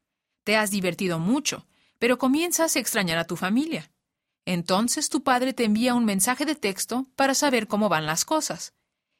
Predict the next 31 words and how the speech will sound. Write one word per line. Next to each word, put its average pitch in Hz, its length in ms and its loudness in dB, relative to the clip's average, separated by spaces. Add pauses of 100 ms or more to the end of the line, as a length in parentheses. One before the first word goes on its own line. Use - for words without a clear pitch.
(140)
Es 320 240 2
exactamente 240 760 2
lo 220 120 0
que 180 100 -2
necesitas 185 680 -2
para 175 220 0
sentir 185 420 -4
que 175 120 -6
te 156 160 -6
aman 247 380 -2 (200)
y 208 120 -2
se - 100 0
acuerdan 220 400 -2
de 160 120 -4
ti. - 260 -14 (800)
La 269 140 0
vida 370 200 -2
en 381 60 -4
la 370 120 0
tierra 233 500 0
es 233 180 2
un 240 120 2
poco 208 280 -2
como 208 300 0
eso. - 320 -4 (440)
Dios 208 380 2
nos 285 180 0
envía 226 340 4
mensajes 196 520 0
de 175 80 -2
texto, 165 500 -4